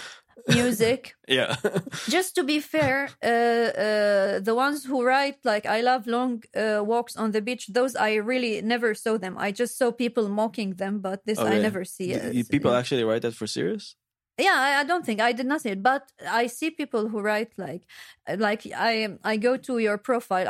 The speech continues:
Speaker 1: I want to know information about
Speaker 2: Yeah.
Speaker 1: you, then j-, uh, suddenly write, like, this special information that you love food.
Speaker 2: Yeah.
Speaker 1: Like, re-, it's good
Speaker 2: Really?
Speaker 1: to know.
Speaker 2: Oh my God. Yeah.
Speaker 1: For me,
Speaker 2: <laughs>
Speaker 1: like, I have a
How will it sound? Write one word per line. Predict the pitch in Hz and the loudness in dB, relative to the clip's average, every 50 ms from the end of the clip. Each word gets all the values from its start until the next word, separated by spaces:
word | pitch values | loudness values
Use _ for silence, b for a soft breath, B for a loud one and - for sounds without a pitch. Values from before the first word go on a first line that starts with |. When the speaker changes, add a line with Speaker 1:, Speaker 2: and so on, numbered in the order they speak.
| 185 | 0
Speaker 1:
I | 190 202 | 0 0
want | 214 220 202 - | -2 -4 -4 -4
to | 233 | -4
know | 208 226 202 | -4 -2 -2
information | 202 202 - 220 202 202 214 214 - 214 190 | -4 -4 -4 -4 -4 -2 -4 -4 -6 -8 -6
about | 180 180 180 190 | -4 -4 -2 2
Speaker 2:
Yeah. | 233 254 - 233 | 4 4 4 4
Speaker 1:
you, | 233 | 2
then | 196 202 214 220 220 B B B B B B B _ - | 0 -2 -2 -2 -2 B B B B B B B _ -16
j-, | 202 - - 185 | -10 -2 -2 0
uh, | 202 | 0
suddenly | - - 247 247 247 233 233 220 | 0 0 0 0 0 0 2 2
write, | 220 226 226 240 254 247 - - | 2 2 2 2 0 -4 -4 -4
like, | 214 196 196 - - | -2 -2 -2 -2 -2
this | 226 220 - | -2 -2 -2
special | - - - 233 226 - 233 208 | -6 -4 -4 -4 -2 -2 -4 -4
information | 151 170 190 - 208 202 196 196 196 196 - 208 202 185 | -4 -6 -6 -4 -4 -2 -2 -4 -4 -4 -6 -6 -4 -2
that | 196 190 190 - - | -2 -2 -2 -4 -4
you | 196 | -2
love | 202 220 226 220 - - _ - | 0 2 2 0 -2 -8 _ -6
food. | - 233 220 190 175 - _ _ _ _ _ - | -4 -2 -2 -2 -4 -6 _ _ _ _ _ 4
Speaker 2:
Yeah. | 160 147 139 - - | 4 4 4 4 2
Speaker 1:
Like, | 214 214 208 247 | -2 -2 0 0
re-, | 240 233 - | -2 -2 -2
it's | - 214 - - - | -4 -6 -8 -6 0
good | 190 156 | 4 6
Speaker 2:
Really? | 190 240 262 220 143 - 92 | 6 6 6 4 2 2 2
Speaker 1:
to | 370 370 | 2 2
know. | 320 285 - | 2 4 2
Speaker 2:
Oh | - 180 - | 4 4 4
my | - | 4
God. | - - 151 175 - - 156 - | 4 4 4 4 4 2 -2 -2
Yeah. | - 147 151 143 | 0 2 2 4
Speaker 1:
For | 143 - 208 233 247 247 | 4 4 4 4 4 4
me, | 254 285 285 302 302 294 | 4 4 4 4 2 2
Speaker 2:
<laughs> | 277 247 | 2 2
Speaker 1:
like, | 233 233 208 - | 0 0 -2 0
I | 196 220 240 269 | 0 0 2 2
have | 277 269 262 | 0 0 0
a | 240 | -2